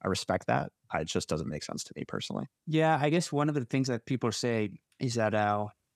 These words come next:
Speaker 2: all of these dynamics between promotion and relegation actually affect the valuations of the club now. And, and, um, and I think we can talk about the, uh, acquisition of the forty-niners that they just purchased, uh, Leeds United, no? Uh, and just because, and I would have to,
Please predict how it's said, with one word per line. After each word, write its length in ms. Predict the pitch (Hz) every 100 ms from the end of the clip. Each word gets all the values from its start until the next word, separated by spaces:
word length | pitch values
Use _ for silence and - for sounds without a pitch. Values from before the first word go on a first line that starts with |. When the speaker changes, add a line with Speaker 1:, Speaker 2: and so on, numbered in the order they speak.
| -
Speaker 2:
all 160 | - 123
of 60 | 110
these 140 | 110
dynamics 360 | 117 113 117 -
between 260 | 113 120
promotion 460 | 110 110 113 113 117
and 80 | 110
relegation 500 | 107 110 117 - 113
actually 340 | 110 117 113
affect 340 | 107 - 113 - _ _
the 300 | 120 113 110 - _ _ -
valuations 480 | 110 110 107 120
of 100 | 117
the 60 | 110
club 240 | - 117 117
now. 180 | 120 120
And, 180 | 117 120
and, 440 | 120 120 120 120
um, 320 | 123 120 117 117 _ _ _ _
and 100 | 131
I 20 |
think 260 | 123 143 139 -
we 60 |
can 140 | 131 127
talk 200 | 135 127
about 320 | 123 120 -
the, 260 | 123 120
uh, 160 | 113 110 - _ _ -
acquisition 540 | - 117 131 - 120
of 140 | 117 110
the 60 |
forty-niners 600 | - 123 117 120 120 107
that 180 | - 113
they 120 | 117
just 280 | 110 113 -
purchased, 420 | - - 117 -
uh, 100 | - 110
Leeds 220 | 123 -
United, 260 | 120 113 -
no? 180 | 135 185 _ _ _ _ _
Uh, 180 | 139 127
and 140 | 147 131
just 160 | 147
because, 440 | - 139 147 - - _ _ _ _ _
and 160 | 127 120
I 80 | 117
would 140 | 120 -
have 180 | 143 -
to, 320 | 143 131 120